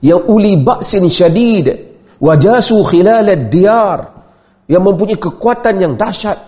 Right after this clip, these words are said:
yang ma-, menje-, akan menjelajah dalam kampung halaman mereka. Mereka ini ialah para sahabat Nabi sallallahu alaihi wasallam.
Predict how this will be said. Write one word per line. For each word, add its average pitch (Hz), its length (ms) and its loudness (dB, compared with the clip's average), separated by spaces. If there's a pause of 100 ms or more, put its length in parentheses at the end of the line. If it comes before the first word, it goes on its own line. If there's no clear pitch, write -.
(280)
yang 170 240 2
ma-, 151 320 0
menje-, 151 560 -2
akan 151 240 -4 (160)
menjelajah 196 400 0 (560)
dalam 143 160 -2
kampung 185 400 -4
halaman 156 400 -2
mereka. 269 560 -2 (1500)
Mereka 110 360 -8
ini 123 360 -8
ialah 104 280 -8
para 104 240 -6
sahabat 101 400 -8
Nabi 101 320 -6
sallallahu 95 640 -8
alaihi 90 240 -8
wasallam. 90 420 -14